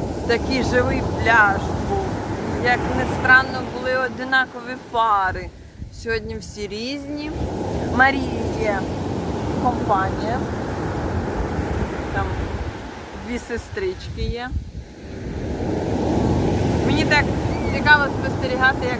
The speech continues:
Марія знайомиться, дуже комунікабельна. Так що якось так. Можливо, можу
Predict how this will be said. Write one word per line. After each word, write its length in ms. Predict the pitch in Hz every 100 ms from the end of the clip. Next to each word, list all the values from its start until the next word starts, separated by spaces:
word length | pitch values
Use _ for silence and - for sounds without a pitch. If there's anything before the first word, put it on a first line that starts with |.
| 247
Марія 340 | 254 262 262 226
знайомиться, 680 | - 247 294 311 240 - 220 208
дуже 240 | 269 254
комунікабельна. 1000 | 240 240 233 226 - 214 190 185 180 180 180 - - - - - - - - - - - - - - - - - - - - - - - - - - -
Так 140 | -
що 140 | 349
якось 400 | 320 302 - -
так. 160 | 262 247 - 175 - - - - - - - - - - - - - - - - -
Можливо, 840 | 294 285 277 294 359 359 311 320 302 294 285 - - - - - -
можу 240 | 269 302